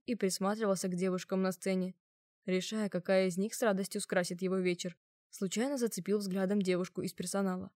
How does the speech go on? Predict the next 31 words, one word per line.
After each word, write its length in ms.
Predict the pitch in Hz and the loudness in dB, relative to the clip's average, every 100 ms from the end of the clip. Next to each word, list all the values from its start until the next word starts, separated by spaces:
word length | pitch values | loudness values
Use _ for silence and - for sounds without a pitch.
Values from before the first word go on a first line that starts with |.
| _ _ | _ _
Она 220 | - 202 202 | -2 0 0
стояла 320 | - 226 233 | 0 -2 -2
к 80 | 202 | 0
нему 180 | 208 | 0
спиной 380 | 196 - 185 214 | 0 0 0 0
и 120 | - | 0
убирала 380 | 247 185 196 202 | 0 2 2 2
тарелки 320 | 185 190 190 | 2 2 2
со 140 | 180 185 | -2 -6
стола. 400 | - 190 185 185 _ _ _ | -2 -2 -2 -6 _ _ _
Но 160 | 180 180 | -4 -2
что-то 400 | - 233 247 214 | -2 -4 -2 -2
в 80 | 190 | 0
ее 220 | 190 185 | 2 0
жестах 400 | 180 220 - 202 _ | -2 -6 -6 -8 _
или 180 | - 196 | 0 0
фигуре 400 | 175 180 175 226 | 0 -2 0 0
показалось 560 | 247 262 202 190 190 - | -2 -2 0 2 2 2
ему 160 | 185 | 0
знакомым. 560 | 180 180 175 185 180 180 _ _ _ _ _ _ - | 0 -2 0 0 0 -4 _ _ _ _ _ _ -4
Он 120 | 214 | -2
подался 400 | 202 190 190 196 | 2 2 2 2
немного 320 | 190 190 180 | 2 2 0
вперед, 380 | - 185 233 - | -2 -2 -2 -2
наклонился 560 | 202 196 202 226 254 196 | -4 0 2 2 0 -4
так, 300 | 180 233 - | -4 -4 -4
чтобы 360 | - 285 233 | -6 -2 2
увидеть 360 | 226 202 202 - | 2 2 0 0
ее, 180 | 202 202 | 2 2
и 160 | - | 0
замер, 400 | 214 196 180 185 | 0 2 0 -2